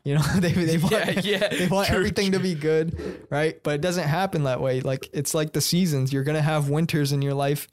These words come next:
Speaker 1: where
Speaker 2: Right.
Speaker 1: things aren't going well. But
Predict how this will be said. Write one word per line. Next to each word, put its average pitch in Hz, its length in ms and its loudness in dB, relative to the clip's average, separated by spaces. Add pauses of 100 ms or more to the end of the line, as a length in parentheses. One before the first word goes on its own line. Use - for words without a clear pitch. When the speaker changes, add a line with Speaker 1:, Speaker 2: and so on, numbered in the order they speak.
(320)
Speaker 1:
where 135 200 0
Speaker 2:
Right. 98 100 -4
Speaker 1:
things 147 540 0
aren't 151 280 -2
going 151 320 0
well. 147 340 0 (720)
But 131 320 -2